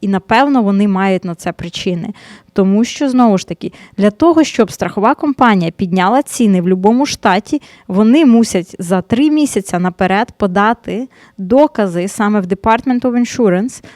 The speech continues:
тобто це є орган, який регулює всі страхові компанії в цьому штаті, і показати, чому вони мусять підняти ціни. Не просто так, тому що сііо хоче заробити собі, а, там екстра, не знаю, скільки мільйонів.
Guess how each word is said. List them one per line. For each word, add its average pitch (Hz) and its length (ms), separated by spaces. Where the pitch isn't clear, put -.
тобто 190 260
це 185 320
є 180 320
орган, 190 360
який 175 240
регулює 185 440
всі 175 220
страхові 175 420
компанії 175 480
в 160 40
цьому 165 280
штаті, 180 480
і 208 80
показати, 214 600
чому 202 640
вони 185 340
мусять 185 340
підняти 160 500
ціни. 156 380
Не 165 100
просто 262 380
так, 180 220
тому 175 240
що 170 240
сііо 180 420
хоче 175 300
заробити 165 540
собі, 160 440
а, 165 340
там 175 220
екстра, 170 600
не 170 140
знаю, 156 300
скільки 170 300
мільйонів. 165 580